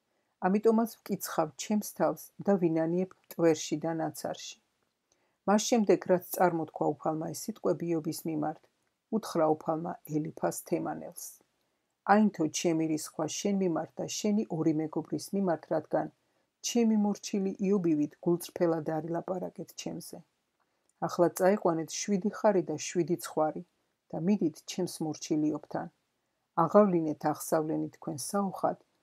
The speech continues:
და ჩემი მორჩილი იობი ილოცებს თქვენთვის, რადგან შევიწყნარებ მას და ავად არ მოგექცევით, რომ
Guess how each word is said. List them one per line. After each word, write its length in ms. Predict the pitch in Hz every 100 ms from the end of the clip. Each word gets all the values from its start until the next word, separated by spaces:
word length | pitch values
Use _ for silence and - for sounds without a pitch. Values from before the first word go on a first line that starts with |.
| _
და 120 | - 160
ჩემი 340 | - 220 214 214
მორჩილი 520 | 196 185 - 196 190
იობი 360 | 190 160 151 180
ილოცებს 520 | 160 165 151 160 -
თქვენთვის, 520 | - - - - 175 - - _ _ _ _ _ -
რადგან 360 | 160 - 160 147
შევიწყნარებ 800 | - 185 214 - 175 160 156 -
მას 260 | 156 151 -
და 160 | 160 151 - _ _ _ -
ავად 260 | 185 202 185
არ 140 | 185
მოგექცევით, 760 | 170 151 151 - - 165 170 -
რომ 180 | 160